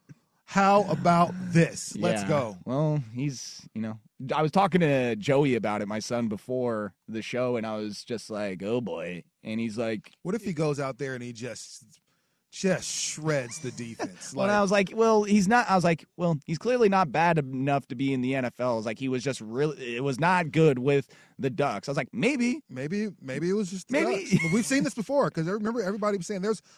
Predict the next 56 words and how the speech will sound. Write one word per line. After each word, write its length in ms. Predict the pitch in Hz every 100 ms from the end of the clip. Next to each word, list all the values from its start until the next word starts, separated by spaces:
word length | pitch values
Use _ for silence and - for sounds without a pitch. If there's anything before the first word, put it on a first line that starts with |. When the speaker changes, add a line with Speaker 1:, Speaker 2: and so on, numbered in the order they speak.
| _
Speaker 1:
my, 140 | 165 - - 143 _ _ _
my 220 | 160 156
old 280 | 175 214 285
co-host 640 | - 147 120 113 135 - _ _ _
was 280 | 151 156 151
on 300 | - 170 170
the, 380 | 160 147 143 139 -
on 220 | 160 160
this, 200 | 147 139 -
on 240 | 147 151
the, 260 | 139 131 120 _ _ _ - _ _
the 100 | -
tip 240 | 147 165 156
to 60 | 131
say 360 | 165 151 143 - _ _
Justin 300 | 139 175 208
Herbert 320 | 151 185 196
was 140 | 151 127
overrated. 520 | 139 196 156 160 185 _ _ _ _ _ _ -
Didn't 180 | 180
Speaker 2:
He 60 | 208
Speaker 1:
think 120 | 196
Speaker 2:
w-, 100 | 196
Speaker 1:
he 40 | 175
was 80 | 180
Speaker 2:
yeah. 80 | 190
Speaker 1:
that 100 | 135
good. 340 | 165 220 190 170 _ _ _
And 640 | 165 151 147 143 139 135 127
Justin 280 | 156 -
Herbert 380 | 151 180 170 151
is 400 | 139 143 147 139
taking 260 | - 170 165
a 40 |
team 160 | 151 170
to 60 | 151
the 100 | 190
playoffs. 220 | 196 - - _ _ _ _
So, 440 | - - 151 147 143
Speaker 2:
So 140 | 143
Anthony 360 | 156 170 175 175
Brown's 360 | 156 156 156
gonna 160 | 135 147
shred 340 | - - 151
the 80 | 139
Bengals 340 | 131 139 151 -
for 120 | 123
three 240 | 151 147
fifty 280 | 131 143 143
and 100 | 143
Speaker 1:
that 60 | 160
Speaker 2:
three 100 | 143
Speaker 1:
would 80 | 139
be 60 |
Speaker 2:
tutties 240 | 147 135
Speaker 1:
gr-, 40 | 123